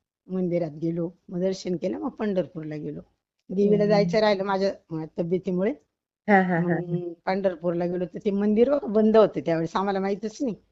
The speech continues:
Speaker 2: हा, हा.
Speaker 1: विठ्ठलाचं.
Speaker 2: अच्छा, हा, हा.
Speaker 1: मग असं बाहेरून दर्शन घेतलं आणि मग आता संध्याकाळच्या गाडीने आलो. म्हणजे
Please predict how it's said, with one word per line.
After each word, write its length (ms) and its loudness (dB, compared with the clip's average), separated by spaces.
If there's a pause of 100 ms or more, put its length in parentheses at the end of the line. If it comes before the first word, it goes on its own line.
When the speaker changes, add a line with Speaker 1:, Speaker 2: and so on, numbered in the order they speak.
(340)
Speaker 2:
हा, 200 4
हा. 220 0
Speaker 1:
विठ्ठलाचं. 540 0 (640)
Speaker 2:
अच्छा, 440 -2
हा, 200 0
हा. 160 -2
Speaker 1:
मग 160 0
असं 200 -6
बाहेरून 460 0
दर्शन 380 -2
घेतलं 280 -6
आणि 260 -8
मग 80 -10
आता 140 -12
संध्याकाळच्या 680 -6
गाडीने 320 -6
आलो. 260 -8 (260)
म्हणजे 220 -2